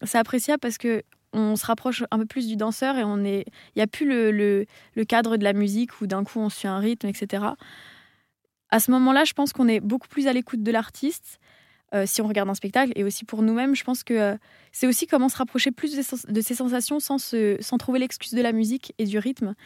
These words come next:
et, euh, d'aller chercher juste, euh, dans comment on a envie de bouger et se rendre compte que, ah, le bras droit, il peut bouger, le bras gauche aussi, l'épaule, elle peut aller là.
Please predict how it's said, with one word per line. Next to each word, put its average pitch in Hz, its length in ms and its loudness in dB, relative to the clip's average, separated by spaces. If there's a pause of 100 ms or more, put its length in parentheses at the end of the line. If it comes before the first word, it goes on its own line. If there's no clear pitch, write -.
(500)
et, 220 160 2
euh, 202 80 4
d'aller 202 220 4
chercher 226 320 0
juste, 233 280 -2
euh, 196 200 0
dans 185 320 -2 (180)
comment 233 240 2
on 233 80 2
a 208 40 0
envie 202 180 -2
de 185 60 -6
bouger 196 340 -4
et 254 40 -2
se - 80 -10
rendre 196 160 -6
compte 240 160 -4
que, - 80 -10
ah, 339 160 -2
le 269 80 -2
bras 220 160 -2
droit, 214 200 -2
il 240 40 -6
peut 214 120 -8
bouger, 208 320 -4
le 294 80 -4
bras 214 140 -4
gauche 208 200 -6
aussi, 262 240 -8
l'épaule, 247 260 -6
elle 208 120 -4
peut 220 100 -6
aller 208 160 -4
là. 220 220 -4